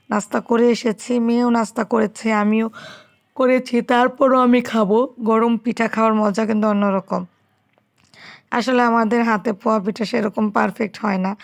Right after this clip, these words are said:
আর আমি পিঠা টিঠা এরকমভাবে বানাতে পারি না, খুবই কম পারি। যেটা পারি না সেটা নিয়ে, আহ, বলতেও পারি না, লজ্জা পাই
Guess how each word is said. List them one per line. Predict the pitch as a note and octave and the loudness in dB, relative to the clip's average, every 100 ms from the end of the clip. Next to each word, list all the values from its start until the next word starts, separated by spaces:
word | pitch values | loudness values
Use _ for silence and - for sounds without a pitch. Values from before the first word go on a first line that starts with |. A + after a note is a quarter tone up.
| - - - - | -18 -20 -12 -4
আর | C#4 | 0
আমি | C#4+ | 0
পিঠা | B3 A#3+ B3+ | -2 0 0
টিঠা | A3+ A#3 | 0 0
এরকমভাবে | A3 G#3+ A3 G3+ G3 | 0 0 -2 0 0
বানাতে | G3 G3+ G3+ A3 | 0 -2 -2 -4
পারি | G#3+ G3+ G3 | -2 -2 0
না, | G3 G3+ - - _ | -4 -6 -14 -20 _
খুবই | - A3 A3 | -10 -4 -2
কম | G#3+ A3 A3 | 0 0 0
পারি। | G#3 A3 G#3+ | 0 -2 0
যেটা | G#3+ A3+ | -2 -4
পারি | - A3 A3 | -2 0 2
না | A3 A3+ | 0 -2
সেটা | A#3 A3 | -4 -4
নিয়ে, | G#3 G#3 G3 - - - _ | 0 0 -2 -6 -20 -20 _
আহ, | G#3 G3+ G#3 G#3 | -4 0 0 -2
বলতেও | A3 G#3+ A#3 G3+ A#3+ | -4 -2 -2 0 0
পারি | G#3+ G#3 G3+ | 0 0 0
না, | G3+ G#3 | 0 0
লজ্জা | G#3+ G3+ - A3 | -2 -4 -4 -4
পাই | G#3+ G3+ G#3+ | -2 -2 -2